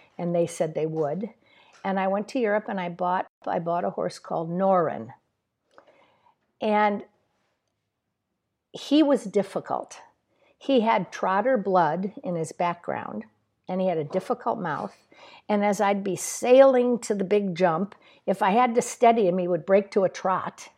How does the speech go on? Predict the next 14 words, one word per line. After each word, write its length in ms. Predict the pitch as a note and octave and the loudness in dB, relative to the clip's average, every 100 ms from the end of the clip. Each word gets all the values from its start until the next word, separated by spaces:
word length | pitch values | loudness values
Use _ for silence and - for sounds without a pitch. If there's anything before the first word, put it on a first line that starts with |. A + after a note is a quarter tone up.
| _ _ - | _ _ -6
and 180 | G#3 G3+ | -2 -2
I 80 | G3+ | -2
would 160 | G3 | 0
end 200 | G3+ G3 | 0 2
up 180 | F#3 - | -2 -4
trotting 440 | - G#3 A3 F#3+ | -2 2 4 4
the 60 | D3+ | 2
six-foot 520 | - F#3 - G#3+ D#3+ | -2 -6 -6 -6 -4
oxer. 560 | - - - - G3+ - | -4 -8 -10 -4 -4 -4
<laughs> 540 | _ _ - A3 F3 - | _ _ -12 -10 -10 0
So 240 | - A3 | 6 8
he, 240 | G#3+ - - - - | 6 -2 -20 -14 2
he 160 | D4 C#4 | 4 8
was 400 | G#3+ G#3 G3 | 8 6 2